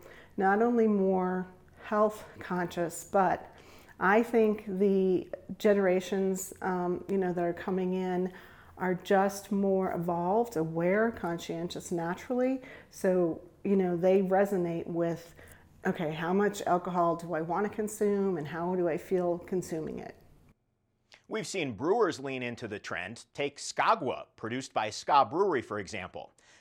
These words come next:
Speaker 2: Now widely distributed, it was once just a sparkling, flavored water available at the tap room for guests who didn't want to drink a beer.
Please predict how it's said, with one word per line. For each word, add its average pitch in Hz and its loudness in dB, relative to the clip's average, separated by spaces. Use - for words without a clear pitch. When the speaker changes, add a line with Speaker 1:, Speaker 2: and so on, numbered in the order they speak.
Speaker 2:
Now 202 4
widely 156 4
distributed, 151 0
it - -12
was 156 -4
once 156 -4
just 170 -6
a 117 -2
sparkling, 170 0
flavored 185 -4
water 120 0
available 120 -2
at 107 -4
the 107 -12
tap 214 -2
room 135 -4
for 202 -6
guests 139 -2
who 160 -10
didn't 120 -10
want 110 -6
to 104 -10
drink 95 -10
a 101 -16
beer. 147 2